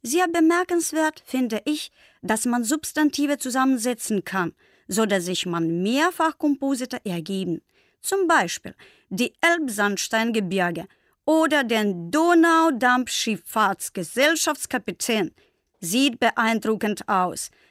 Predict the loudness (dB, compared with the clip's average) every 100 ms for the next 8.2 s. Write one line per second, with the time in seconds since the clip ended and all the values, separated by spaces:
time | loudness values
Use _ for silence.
0 | _ -8 -6 -6 -8 -4 -4 -2 -2 0
1 | 0 -4 -4 -4 -2 -4 -6 -10 -6 -4
2 | -4 -6 -10 -8 -14 _ _ -4 -2 0
3 | -2 0 -2 -2 -6 -10 -12 -10 -12 -18
4 | -20 _ -8 -2 0 0 -4 -6 -2 -2
5 | -2 -4 -6 -4 -4 -6 -8 -10 -12 _
6 | _ _ _ -12 -10 -4 -4 0 0 -2
7 | -2 -2 -2 -2 0 0 -2 -4 -4 -4
8 | -12 -14